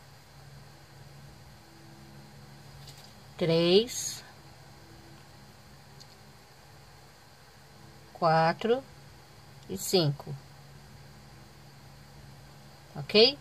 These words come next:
Vai ficar assim, tá bom? Então, aqui no ponto alto,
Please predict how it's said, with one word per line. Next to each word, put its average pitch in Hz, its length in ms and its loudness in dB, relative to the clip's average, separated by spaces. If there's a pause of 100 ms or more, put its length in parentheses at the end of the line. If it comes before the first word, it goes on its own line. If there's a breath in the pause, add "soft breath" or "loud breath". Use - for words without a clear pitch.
Vai 170 100 -2
ficar 185 240 6
assim, 147 340 0 (440)
tá 160 100 -6
bom? 254 300 10 (1500 soft breath)
Então, 247 420 12
aqui 214 440 6
no 196 120 8
ponto 202 560 8
alto, 175 560 8